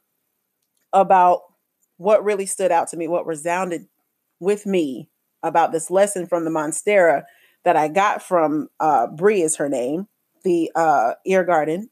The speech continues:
on Instagram, about trusting the,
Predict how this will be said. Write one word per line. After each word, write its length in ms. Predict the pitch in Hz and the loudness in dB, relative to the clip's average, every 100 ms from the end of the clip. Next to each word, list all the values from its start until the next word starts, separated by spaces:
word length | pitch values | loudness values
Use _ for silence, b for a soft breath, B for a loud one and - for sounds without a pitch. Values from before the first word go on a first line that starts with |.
| _ | _
on 380 | 170 170 156 151 - | -2 -2 -2 -4 -6
Instagram, 640 | 175 - 165 160 151 170 _ _ _ _ _ _ _ _ | -6 -4 -4 -2 -4 -6 _ _ _ _ _ _ _ _
about 260 | 180 180 165 | -2 0 0
trusting 420 | - 175 - 160 | 0 -4 -2 -4
the, 220 | 156 151 | -4 -6